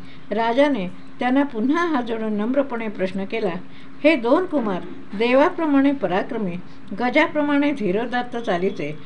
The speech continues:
सिंह आणि वृषभाप्रमाणे बलिष्ठ, रूपाने अश्विनी कुमाराप्रमाणे असलेले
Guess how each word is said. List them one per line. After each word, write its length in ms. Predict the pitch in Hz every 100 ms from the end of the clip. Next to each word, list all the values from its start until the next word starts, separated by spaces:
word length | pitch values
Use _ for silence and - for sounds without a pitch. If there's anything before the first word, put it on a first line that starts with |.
| - - -
सिंह 260 | 285 320
आणि 220 | 302 302 302
वृषभाप्रमाणे 920 | 226 190 220 277 277 254 247 247 240
बलिष्ठ, 500 | 196 196 262 - 214 160 - - - -
रूपाने 520 | 214 254 285 285 302
अश्विनी 480 | 302 208 196 240 277
कुमाराप्रमाणे 800 | 285 254 247 247 233 233 233 196
असलेले 460 | 180 202 226 175